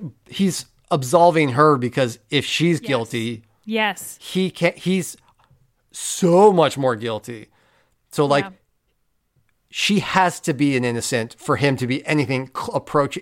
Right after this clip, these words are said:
Speaker 1: to, for him to have anything close to a clean conscience.
Speaker 2: That's really interesting, Jude. And that's super, I mean, it's worth noting too that, like, John, as far as we know, in theory,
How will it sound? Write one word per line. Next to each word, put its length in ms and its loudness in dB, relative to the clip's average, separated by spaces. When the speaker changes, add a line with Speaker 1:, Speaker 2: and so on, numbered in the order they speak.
Speaker 1:
to, 240 0
for 140 0
him 120 4
to 60 2
have 180 2
anything 300 -2
close 300 -2
to 120 -8
a 60 -10
clean 280 -10
conscience. 640 -10
Speaker 2:
That's 240 4
really 600 8
interesting, 460 0
Jude. 200 0
And 160 0
that's 320 0
super, 640 2
I 60 4
mean, 140 6
it's 180 2
worth 220 6
noting 340 6
too 280 0
that, 180 0
like, 300 -4
John, 680 6
as 300 -2
far 220 6
as 140 6
we 140 6
know, 300 4
in 200 6
theory, 800 2